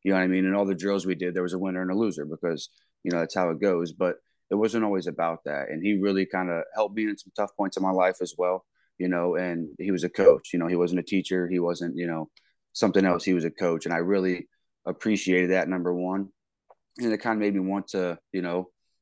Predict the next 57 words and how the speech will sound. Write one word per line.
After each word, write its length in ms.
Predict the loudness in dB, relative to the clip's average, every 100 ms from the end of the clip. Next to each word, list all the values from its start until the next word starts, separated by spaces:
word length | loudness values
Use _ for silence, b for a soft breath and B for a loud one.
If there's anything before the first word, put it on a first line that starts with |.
| _ _
be 80 | 0
able 180 | 0 0
to, 280 | -2 -2 -2
you 120 | -4
know, 100 | -6 -2
influence 680 | -2 0 -2 -2 -4 -8 -6
young 240 | 0 2 4
people's 340 | 2 0 0
lives 300 | 2 2 0
in 80 | -2
that 220 | -4 -2
way, 280 | -2 -2 -2
you 80 | -2
know, 280 | -2 -4 -6 b _ _ _ _
just 160 | 0 4
knowing 280 | 6 8 6
the 80 | 6
things 200 | 4 4
that 80 |
I 120 | 4 4
was, 160 | 2
you 80 | -2
know, 120 | -2
going 300 | -2 0 0
through 120 | 0
at 80 | -2
the 80 | -4
time 360 | -8 -6 -6 -6
and 100 | -4
things 220 | -4 -2
like 160 | -4 -2
that. 200 | 0 0
There's 180 | -2 -2
kids 180 | -2 0
that 100 | 0
have 140 | 0
it 80 | -2
much 260 | -4 -2
worse, 420 | -2 -2 -4 -14 -14
you 120 | -6 -2
know, 120 | 0
and 80 | 2
I'm 140 | 2
not 220 | 2 0 -4 _ _ _ _ _ 0
naive 460 | 2 4 2 0
to 100 | -2
that. 260 | 0 0 -2
And 120 | -4
I'm 100 | -6
fortunate 460 | -2 -2 -2 -4 -4
for 120 | -2
what 120 | -2 -2
I 100 | -2
did 180 | -2
have 260 | 0 -4 -4
and 80 | -6
everything. 540 | -6 -6 -4 -4 -4